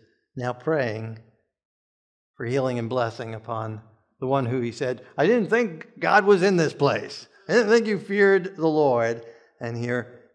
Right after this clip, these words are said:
he is praying for him. So kind of an interesting story. So again, why is it in the Bible? Why on earth did we really need to know that Abraham blew it again?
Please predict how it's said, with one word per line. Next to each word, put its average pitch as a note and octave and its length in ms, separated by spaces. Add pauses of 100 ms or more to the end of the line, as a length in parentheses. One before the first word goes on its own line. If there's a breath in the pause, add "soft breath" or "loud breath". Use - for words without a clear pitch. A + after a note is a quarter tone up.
he B2+ 120
is A#2+ 160
praying A2 460
for A2 200
him. A2+ 240 (960)
So B2+ 100
kind G3 160
of G#3 60
an F3 100
interesting D#3 400
story. C#3+ 400 (1300 soft breath)
So - 60
again, D3 200
why F3 200
is G#3 200
it G3 140 (160)
in F3+ 80
the E3+ 80
Bible? B2 300
Why F3 200
on D#3 120
earth B2+ 120
did B2 140
we C#3 80
really G3 340
need G3+ 180
to G#3 100
know F#3 180
that E3+ 140
Abraham D#3+ 480
blew D#3 180
it D3+ 80
again? D#3 420